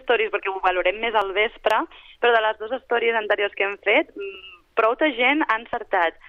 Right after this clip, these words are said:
També les dues primeres, que van ser sobre el primer equip en, en,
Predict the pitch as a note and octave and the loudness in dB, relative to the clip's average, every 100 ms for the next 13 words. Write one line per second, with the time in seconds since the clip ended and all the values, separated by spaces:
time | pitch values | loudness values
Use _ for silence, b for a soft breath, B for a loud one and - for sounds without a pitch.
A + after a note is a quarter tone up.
0 | B B - G#3 G#3 A3 B3 A3 G3 A3 | B B -4 -4 2 2 4 0 -2 -8
1 | A3 A3+ A3+ F#3 - F3+ F3 F#3 G#3+ F#3+ | -8 -4 -2 -2 -2 -2 -2 -4 -6 -2
2 | F3 F3 E3 - E3 D#3 D3+ D3+ D3+ F#3 | 0 2 2 2 0 0 0 -2 -2 -2
3 | F3+ F3 F3 F#3 - E3 E3 D#3+ | 2 0 0 -4 -2 -2 -2 -8